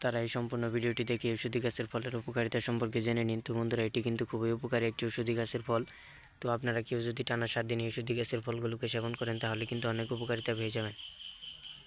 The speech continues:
তো বন্ধুরা, আমি আপনাদেরকে বলে দিচ্ছি এই ঔষধি গাছের ফলের উপকারিতা কী। তো বন্ধুরা, এই ঔষধি গাছের ফলের উপকারিতা হচ্ছে,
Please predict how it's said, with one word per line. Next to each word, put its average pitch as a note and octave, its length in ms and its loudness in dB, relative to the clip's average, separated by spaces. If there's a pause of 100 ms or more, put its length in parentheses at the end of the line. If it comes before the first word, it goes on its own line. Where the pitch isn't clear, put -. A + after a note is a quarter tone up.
(760)
তো - 140 -2
বন্ধুরা, A#2+ 280 6
আমি A#2+ 140 2
আপনাদেরকে A#2+ 400 0
বলে A#2 200 4
দিচ্ছি A2+ 240 -2
এই A#2+ 100 4
ঔষধি A#2 260 0
গাছের A#2 260 2
ফলের A#2 280 2
উপকারিতা A#2+ 540 0
কী। G#2+ 100 -6 (680)
তো - 120 -6
বন্ধুরা, A#2+ 260 -2
এই A#2 80 0
ঔষধি A#2+ 220 -4
গাছের A#2+ 260 -4
ফলের A#2+ 280 -2
উপকারিতা A#2+ 440 -4
হচ্ছে, A2+ 240 -4